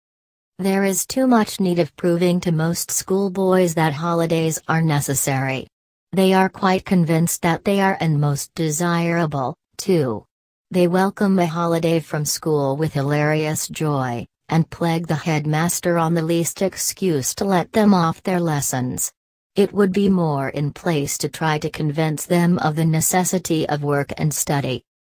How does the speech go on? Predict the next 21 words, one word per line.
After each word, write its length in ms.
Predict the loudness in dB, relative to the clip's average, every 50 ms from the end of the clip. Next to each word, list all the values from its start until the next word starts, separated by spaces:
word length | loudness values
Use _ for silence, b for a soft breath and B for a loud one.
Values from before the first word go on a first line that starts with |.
| _ _ -4
Yet 260 | 0 2 2 2 2
it 180 | 2 0 0 2
may 220 | 2 2 2 2
be 240 | 2 0 0 0 0
desirable 720 | 0 0 0 0 0 0 0 0 -2 -2 -2 -4 -4 -4
to 160 | -4 -6 -6
show 400 | -6 -4 -2 0 0 2 2 2
that 240 | 2 2 2 2 2
regular 420 | 2 2 2 4 2 2 4 2 2
intervals 640 | 2 0 0 0 0 -2 -2 -2 -2 -2 -2 -4 -6 -4 -4
of 180 | -4 -4 -2 -2
rest, 480 | -2 -2 0 -2 -2 -4 -6 -8 -10 -14 _ _ _ -2
recreation, 840 | -2 0 0 0 0 0 0 -2 -4 -4 -6 -6 -4 -4 -6 -8 -10 _ _ _ -4
or 200 | 0 0 2 2
a 60 | 0
change 420 | -2 -4 -2 0 0 0 0 0
of 120 | 0 0 2
occupation 840 | 2 0 0 0 -2 -2 -2 0 0 0 0 -2 -2 -2 -2 -2 0
are 260 | 0 2 2 2 0
really 420 | 0 0 0 0 2 0 0 2
necessary. 840 | 2 2 0 0 0 -2 -2 -2 0 0 0 -2 -2 -4 -4 -6 -10